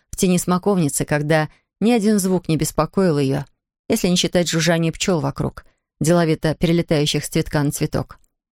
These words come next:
Она даже чуть было не задремала, как вдруг голос сестры пробудил её к действительности.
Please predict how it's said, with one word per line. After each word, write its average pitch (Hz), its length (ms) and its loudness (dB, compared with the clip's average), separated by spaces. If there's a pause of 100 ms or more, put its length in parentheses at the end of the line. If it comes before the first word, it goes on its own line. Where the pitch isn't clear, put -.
(200)
Она 185 180 4
даже 185 260 2
чуть 180 240 0
было 185 180 4
не 185 180 4
задремала, 160 600 0 (640)
как 190 180 0
вдруг 247 420 0
голос 226 400 2
сестры 226 400 0
пробудил 175 540 2
её 196 160 2
к 165 60 -4
действительности. - 840 -4